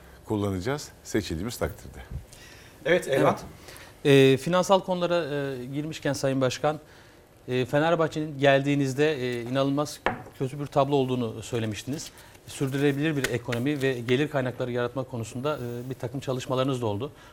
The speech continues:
Speaker 3: Şu an geldiğimiz noktada, e, Fenerbahçe'nin mevcut borcu, e, nedir? E, çeşitli gelir kaynakları ve, e, bunları da yaratabildiniz mi? Önümüzdeki süreçte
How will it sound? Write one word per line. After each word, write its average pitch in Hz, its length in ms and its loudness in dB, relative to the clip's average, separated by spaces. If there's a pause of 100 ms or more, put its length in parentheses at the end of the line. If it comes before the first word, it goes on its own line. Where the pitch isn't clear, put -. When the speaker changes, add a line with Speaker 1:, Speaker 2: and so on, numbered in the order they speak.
Speaker 3:
Şu - 160 0
an 185 160 2
geldiğimiz 156 480 0
noktada, 139 500 2 (420)
e, 120 360 2
Fenerbahçe'nin 156 720 0
mevcut 139 480 -2 (220)
borcu, 127 520 4 (520)
e, 120 240 2 (180)
nedir? 151 500 2
E, 117 460 -2
çeşitli 143 340 -4
gelir 135 220 0
kaynakları 139 540 -2
ve, 127 180 0 (140)
e, 120 240 -6
bunları 131 260 -2
da 127 120 0
yaratabildiniz 131 680 -2
mi? 147 180 -4 (200)
Önümüzdeki 147 360 -2
süreçte 147 440 -4